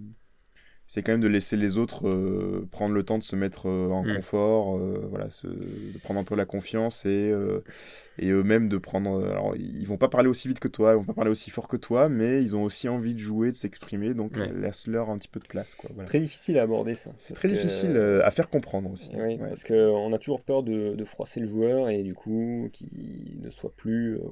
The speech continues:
Speaker 2: aussi expressif, euh,
Speaker 1: Oui.
Speaker 2: qu'avant, mais
Speaker 1: Surtout qu'en plus, ces joueurs-là, parfois, ils sont très utiles pour faire avancer l'intrigue du scénario.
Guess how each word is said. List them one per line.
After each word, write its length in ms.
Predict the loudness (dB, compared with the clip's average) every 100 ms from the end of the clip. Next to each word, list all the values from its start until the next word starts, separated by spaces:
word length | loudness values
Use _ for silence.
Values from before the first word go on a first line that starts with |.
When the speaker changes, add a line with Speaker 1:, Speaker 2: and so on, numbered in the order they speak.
| -14
Speaker 2:
aussi 180 | -10 -4
expressif, 560 | -4 -2 -6 -6 -12 -6
euh, 60 | -4
Speaker 1:
Oui. 60 |
Speaker 2:
qu'avant, 400 | -2 -2 -4 -6
mais 420 | -8 -8 -10 -12 -4
Speaker 1:
Surtout 220 | 0 0
qu'en 40 |
plus, 100 | 0
ces 160 | 0 4
joueurs-là, 320 | 4 6 4
parfois, 320 | 2 2 2
ils 40 | 2
sont 160 | -2
très 220 | -4 -2
utiles 220 | -2 -4 -8
pour 120 | -4
faire 140 | -4
avancer 320 | -2 -4 -2
l'intrigue 400 | -4 -4 -6 -4
du 120 | -4 -6
scénario. 340 | -8 -4 -4